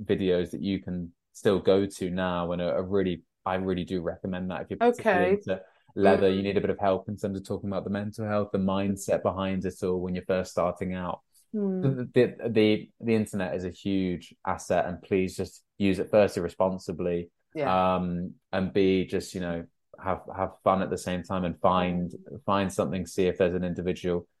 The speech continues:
Speaker 1: who has a YouTube channel or a,
Speaker 2: Yeah.
Speaker 1: a forum who, who, who, who can share best practice and somebody to
Speaker 2: Mm.
Speaker 1: put some time and effort into.
Speaker 2: Yeah, 'cause I think finding the right sources are, is, is one of the things that's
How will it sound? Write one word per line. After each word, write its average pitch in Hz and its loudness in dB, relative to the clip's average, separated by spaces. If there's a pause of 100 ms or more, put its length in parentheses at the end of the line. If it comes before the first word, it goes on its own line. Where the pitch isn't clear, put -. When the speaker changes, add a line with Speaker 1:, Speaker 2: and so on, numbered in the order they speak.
(140)
Speaker 1:
who 107 2
has 98 6
a 92 -2
YouTube 98 0
channel 90 -2
or 85 2
a, 82 -2 (320)
Speaker 2:
Yeah. 190 0
Speaker 1:
a - 2
forum 98 8
who, 95 4
who, 95 0 (200)
who, 104 -2
who 95 -4
can 101 -2
share 92 2
best - -4
practice 95 -2
and 90 -10
somebody 90 -2
to 202 -2
Speaker 2:
Mm. 190 -8
Speaker 1:
put - -4
some - -12
time 87 -6
and 87 -4
effort - -4
into. 85 -8
Speaker 2:
Yeah, 208 4
'cause 247 2
I 247 4
think 247 2
finding 247 4
the 208 4
right 208 4 (440)
sources 147 2 (140)
are, 165 8
is, 185 6
is 202 6
one 202 6
of 190 6
the 180 -6
things 185 2
that's 156 -4